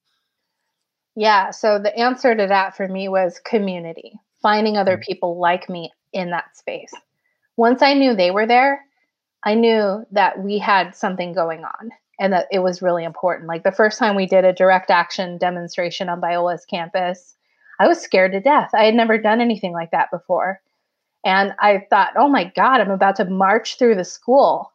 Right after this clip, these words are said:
Speaker 1: with a huge banner that's got rainbow font on it." And I'm,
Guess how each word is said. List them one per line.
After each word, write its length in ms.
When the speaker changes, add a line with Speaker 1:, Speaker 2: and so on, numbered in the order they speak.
Speaker 1:
with 200
a 80
huge 500
banner 460
that's 200
got 340
rainbow 640
font 520
on 180
it." 160
And 100
I'm, 180